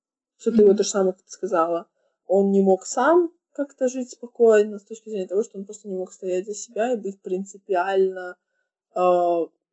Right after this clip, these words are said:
Speaker 1: гордым, как мне кажется. Не то, что гордым, но
Speaker 2: Мгм.
Speaker 1: то, что он свою вот именно позицию, он умел,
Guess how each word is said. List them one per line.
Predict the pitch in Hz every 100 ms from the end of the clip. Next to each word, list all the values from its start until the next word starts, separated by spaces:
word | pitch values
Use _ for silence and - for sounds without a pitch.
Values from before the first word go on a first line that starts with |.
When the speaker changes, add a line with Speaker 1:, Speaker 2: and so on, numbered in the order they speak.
| -
Speaker 1:
гордым, | 202 214 226 190 170 151
как | _ -
мне | 160
кажется. | - 226
Не | 247
то, |
что | 277 247
гордым, | 302 381 240 185
но | 202 208
Speaker 2:
Мгм. | 220 226
Speaker 1:
то, |
что | 233 240
он | 208 214
свою | - 214 214
вот | 202
именно | 214 214 202
позицию, | 214 240 240 -
он | 202 220
умел, | 233 359 453